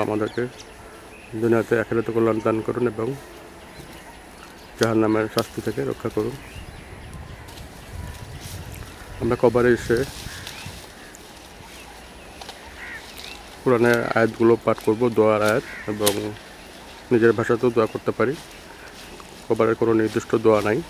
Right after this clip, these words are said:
যেমন সূরা বাকারাহের শেষ দুই হাদিস এবং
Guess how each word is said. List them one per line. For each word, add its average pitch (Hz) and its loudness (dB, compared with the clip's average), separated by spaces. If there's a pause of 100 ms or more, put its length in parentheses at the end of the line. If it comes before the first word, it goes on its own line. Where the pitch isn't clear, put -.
(3500)
যেমন 110 4
সূরা 110 6 (280)
বাকারাহের 110 4 (1500)
শেষ - 2 (120)
দুই 113 8
হাদিস 110 2 (120)
এবং 107 2